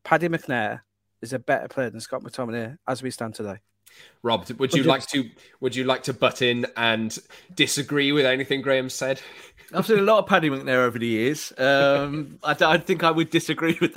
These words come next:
Speaker 3: that. Um, I, I don't know. I think the thing is with Scotty, and I think with Fred,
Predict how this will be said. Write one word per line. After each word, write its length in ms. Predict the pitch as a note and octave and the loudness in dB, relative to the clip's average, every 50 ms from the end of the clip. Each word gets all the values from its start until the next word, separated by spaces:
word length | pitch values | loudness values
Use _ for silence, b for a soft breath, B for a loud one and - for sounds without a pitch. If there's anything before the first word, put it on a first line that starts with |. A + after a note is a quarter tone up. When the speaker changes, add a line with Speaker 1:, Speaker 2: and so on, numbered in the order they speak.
| - | -4
Speaker 3:
that. 760 | - A#2+ A2 - - - - - - - A3+ D4 C#4 B3+ A3+ - | -4 -2 -2 -2 -4 -6 -8 -6 -6 -6 -6 -4 -4 -6 -4 0
Um, 360 | - E3 E3 F3 - F3 - - | 2 4 4 6 4 4 2 2
I, 120 | - A3 - - | 2 2 4 2
I 60 | A#3+ | 4
don't 200 | - C#4+ C4 B3 | 4 4 4 6
know. 120 | G#3+ F3 - | 6 4 2
I 60 | F3+ | 2
think 180 | F#3 - C4 - | 0 -4 -6 -8
the 80 | F#3 | -8
thing 160 | F#3+ A#3 G#3 G3 | -8 -6 -4 -4
is 100 | E3+ F3 | -4 -4
with 100 | E3+ E3 | -6 -6
Scotty, 420 | - - D3 A#2 A#2 C3+ C3 - | -2 0 0 0 0 0 -2 -4
and 180 | - C3+ C3 C3 | -4 -6 -6 -6
I 20 | |
think 380 | B2+ - E3 D#3+ C#3+ - - - - | -6 -4 -4 -4 -4 -6 -8 -10 -4
with 180 | C#3+ C3+ A#2+ - | -4 -4 -4 -4
Fred, 460 | - - B2+ A#2+ G#2+ G2 F#2+ F#2 | -6 -4 -2 -2 -2 -2 -4 -6